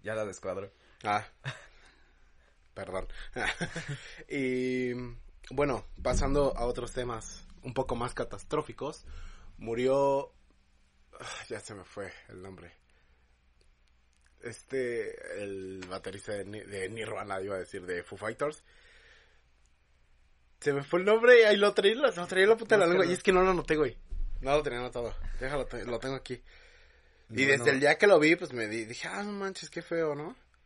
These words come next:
Speaker 2: Porque es bien curioso
Speaker 1: <clears throat>
Speaker 2: la banda de, <laughs> de Nirvana, digo, de, de Foo Fighters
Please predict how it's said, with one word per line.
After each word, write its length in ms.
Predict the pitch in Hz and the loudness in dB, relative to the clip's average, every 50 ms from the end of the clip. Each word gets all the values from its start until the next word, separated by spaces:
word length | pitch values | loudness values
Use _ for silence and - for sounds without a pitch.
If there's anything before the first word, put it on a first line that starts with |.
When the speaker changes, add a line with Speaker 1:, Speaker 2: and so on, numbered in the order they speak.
| _ _ - _ - - - - - | _ _ -20 _ -20 -20 -20 -14 -2
Speaker 2:
Porque 440 | - 139 151 151 147 151 160 165 - - | 4 6 6 6 6 4 4 2 2 4
es 200 | - 160 156 143 | 4 4 4 4
bien 200 | 160 175 175 170 | 2 0 0 2
curioso 560 | 175 180 170 170 160 151 - 156 147 135 131 117 | 2 0 2 2 2 2 2 2 2 2 0 -4
Speaker 1:
<clears throat> 20 | |
Speaker 2:
la 180 | - 131 135 123 | -2 0 2 2
banda 260 | 117 120 127 131 131 | 2 2 2 0 0
de, 600 | 120 107 98 95 87 82 82 78 71 60 52 50 - - - - - 175 - - - | 0 0 -2 -2 -6 -8 -8 -10 -10 -10 -12 -10 -8 -6 -6 -6 -6 -6 -6 -2 0
<laughs> 360 | 196 170 165 156 - - - | 0 0 0 -2 -6 -8 -14
de 240 | - 302 254 139 120 | -12 -6 -4 -4 -4
Nirvana, 580 | 117 127 123 127 127 127 135 143 - 180 - _ - _ | -2 -4 -2 -2 -2 -2 -2 -4 -6 -8 -10 _ -14 _
digo, 200 | - 143 143 131 127 | -2 0 0 2 2
de, 540 | 123 113 110 113 110 110 110 110 110 - _ _ _ - - _ - - _ - _ _ _ - | 4 4 4 2 2 0 0 -2 -4 -4 _ _ _ -20 -20 _ -20 -20 _ -20 _ _ _ -2
de 120 | 123 127 123 | 0 0 0
Foo 140 | - 135 | 0 -4
Fighters 580 | - - 151 143 139 - 131 131 - - - | -2 0 0 0 2 0 -2 -2 -2 -6 -14